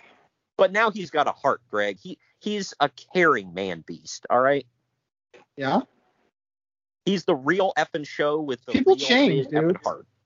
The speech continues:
Speaker 1: Oh, yeah, definitely. <laughs> He's got kids now, man.
Speaker 2: I got kids. I need to go with this woman.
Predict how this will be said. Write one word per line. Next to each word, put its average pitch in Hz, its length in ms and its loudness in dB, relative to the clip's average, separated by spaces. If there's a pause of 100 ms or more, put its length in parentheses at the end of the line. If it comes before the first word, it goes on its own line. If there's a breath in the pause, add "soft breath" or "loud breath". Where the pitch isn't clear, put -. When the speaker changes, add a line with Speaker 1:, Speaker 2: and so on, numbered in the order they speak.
(580)
Speaker 1:
Oh, 269 160 2
yeah, 190 340 -2
definitely. 98 340 -10 (500)
<laughs> - 480 -14
He's - 180 -4
got 214 220 2
kids 196 360 0
now, 117 280 0
man. 143 320 -6 (800)
Speaker 2:
I 214 100 -4
got 170 200 4
kids. 185 280 0
I 156 40 -10
need 185 140 -4
to 147 60 -6
go 147 300 0
with 143 100 -2
this 135 160 -12
woman. 139 220 -2